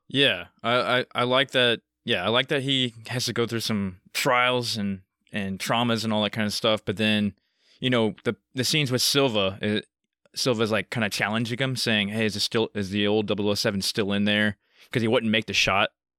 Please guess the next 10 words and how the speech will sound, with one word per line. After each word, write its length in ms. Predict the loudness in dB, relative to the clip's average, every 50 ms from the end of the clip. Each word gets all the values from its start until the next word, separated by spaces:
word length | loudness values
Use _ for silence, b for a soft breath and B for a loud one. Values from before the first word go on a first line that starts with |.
| _ _ -6
uh, 460 | -4 -2 -2 0 -2 -2 -2 -4 -6 -4 -4
of 160 | -4 -4 -2
the, 160 | -2 -2 -2 -2
uh, 180 | -4 -6 -10 -12 -16 _ -12
the 100 | -8 -4
shot 240 | -2 -2 -2 -2 -2
glass 260 | -2 0 0 0 0 -2
on 80 | -4
her 80 | -6 -6
head. 380 | -4 -2 0 2 2 0 0